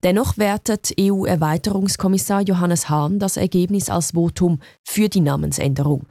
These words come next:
Auf Twitter forderte er die politischen Führer auf, die Entscheidung zu respektieren. Auch Mazedoniens Regierungschef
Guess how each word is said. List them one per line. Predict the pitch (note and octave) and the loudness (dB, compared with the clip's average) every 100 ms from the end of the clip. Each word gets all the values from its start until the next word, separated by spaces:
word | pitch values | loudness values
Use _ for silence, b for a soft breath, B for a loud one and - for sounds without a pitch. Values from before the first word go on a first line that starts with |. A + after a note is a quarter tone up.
| B B B - | B B B -12
Auf | - - | -10 -6
Twitter | - D3+ - G3 | -2 -2 0 -2
forderte | - E3 D#3+ E3 E3+ | 0 0 0 0 0
er | D#3+ D#3 | 0 0
die | C#3+ | -2
politischen | - D#3 F3+ - - D3 | -2 0 0 -2 -2 0
Führer | - F3+ F#3 F3 | 0 2 2 0
auf, | D3+ D3+ G3+ | 0 -2 -4
die | - F#3 | -2 0
Entscheidung | F3 F3+ E3+ F3+ E3+ | 0 0 0 0 -2
zu | - | 0
respektieren. | D3 C#3+ - C#3 - E3 D#3 C3+ - _ B B B B B B | 0 -2 -2 -6 0 0 2 -2 -6 _ B B B B B B
Auch | F3+ | -2
Mazedoniens | A3 A3 A#3+ A3 G#3+ A3+ G3 | 0 0 0 0 2 2 0
Regierungschef | G3+ F3 G3+ G#3 G#3 - G#3+ G#3+ | -2 -2 0 0 -2 -2 -4 -4